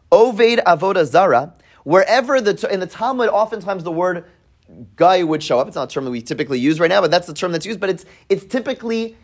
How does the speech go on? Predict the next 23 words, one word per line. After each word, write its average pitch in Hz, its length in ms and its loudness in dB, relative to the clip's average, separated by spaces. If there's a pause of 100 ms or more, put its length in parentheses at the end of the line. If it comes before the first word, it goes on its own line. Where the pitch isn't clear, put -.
(140)
you, 208 240 -6
the, 175 180 2
the, 160 300 2
the 151 160 2
term 254 320 0
that 247 80 2
we 214 80 -2
find 196 280 2
in 196 60 -4
the 165 80 -2
Gemara 175 300 4
is 156 180 -2 (320)
oved 247 500 4
avoda 175 400 2
zara, 143 280 2
someone 226 340 -2
who 190 120 -10
serves 190 580 -2 (340)
idols. 190 640 0 (340)
Hakavana 190 680 2
shu 208 200 -4
oved 226 340 2
zulaso 208 680 -2